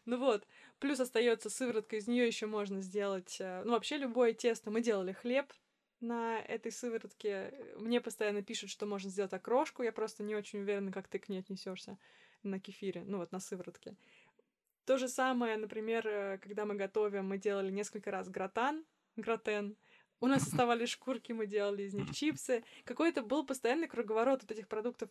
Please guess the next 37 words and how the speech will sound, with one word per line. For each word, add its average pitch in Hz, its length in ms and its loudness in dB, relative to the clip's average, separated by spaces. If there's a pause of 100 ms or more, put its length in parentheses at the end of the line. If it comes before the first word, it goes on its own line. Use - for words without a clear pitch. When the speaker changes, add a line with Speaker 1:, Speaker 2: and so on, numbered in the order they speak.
Speaker 1:
э, 196 320 -4
и, 185 260 -2
и - 40 -8
он 190 280 -2
остаётся 208 600 -2 (220)
на 214 120 -2
кухне, 208 560 -4
и 214 80 -2
мне 226 220 4
это 254 120 -2
ужасно 233 340 0
нравится. 196 600 -4 (380)
Speaker 2:
Мне 90 240 0
тоже. - 280 -10 (1080)
Speaker 1:
Там, 170 500 -4
условно, 233 460 4
осталось 226 360 0
несколько 226 260 -4
кусочков 220 360 -2
хлеба, 247 360 4
я 208 180 2
из 208 100 0
них 202 160 -4
могу 202 240 -4
сделать 196 340 -4
гренки. 220 720 -2 (320)
И 240 80 -2
вот, 247 300 2
э, 196 380 0
я 214 120 2
постоянно 262 340 0
слежу 233 260 -6
за 220 80 2
тем, 294 180 -2
чтобы 196 760 -2 (800)
какие-то 233 380 0
новые, 208 720 0